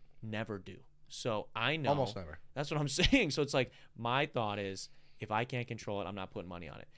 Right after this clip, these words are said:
Speaker 1: If you come to me and you say, "Darren, hundred bucks, I can take you one-on-one," I'm like, I might
Speaker 2: Bet.
Speaker 1: do that, 'cause
Speaker 2: Yeah.
Speaker 1: I'm fucking pretty
Speaker 2: Oh,
Speaker 1: sure I
Speaker 2: I
Speaker 1: can
Speaker 2: mean,
Speaker 1: win.
Speaker 2: I'm surprised we haven't done this sooner. Like, we, if we, 'cause we're white.
Speaker 1: Yeah.
Speaker 2: Let's be real.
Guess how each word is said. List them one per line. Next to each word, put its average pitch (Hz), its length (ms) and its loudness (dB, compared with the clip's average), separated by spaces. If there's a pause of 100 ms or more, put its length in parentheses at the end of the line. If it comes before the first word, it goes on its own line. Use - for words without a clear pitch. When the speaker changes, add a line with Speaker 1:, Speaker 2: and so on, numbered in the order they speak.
(120)
Speaker 1:
If 110 140 -4
you 147 120 -4
come 143 160 -4
to 131 40 -2
me 123 100 -2
and 113 40 -6
you 107 40 -8
say, 92 200 -8
"Darren, 104 320 -6
hundred 113 280 -8
bucks, 104 200 -6
I 95 60 -8
can 98 120 -12
take 95 220 -10
you 95 80 -8
one-on-one," 90 420 -8
I'm 101 100 -12
like, 101 180 -10 (760)
I - 80 -2
might 98 200 4
Speaker 2:
Bet. - 20 -6
Speaker 1:
do 403 180 2
that, - 160 0
'cause - 20 -2
Speaker 2:
Yeah. 117 260 8
Speaker 1:
I'm 392 140 -4
fucking 185 400 0
pretty 135 200 10
Speaker 2:
Oh, 104 40 8
Speaker 1:
sure 415 160 2
I - 40 6
Speaker 2:
I - 20 6
Speaker 1:
can 139 80 6
Speaker 2:
mean, 370 120 6
Speaker 1:
win. 453 140 4
Speaker 2:
I'm 208 140 2
surprised 131 320 0
we 127 80 0
haven't 117 180 -2
done 107 180 0
this 98 120 -2
sooner. 98 340 0
Like, 92 160 -6
we, 160 360 4
if 110 180 2
we, 143 160 -2 (420)
'cause 120 160 0
we're 101 160 0
white. 104 300 -2 (300)
Speaker 1:
Yeah. 127 380 -6
Speaker 2:
Let's - 120 -14
be 104 180 -4
real. 107 340 2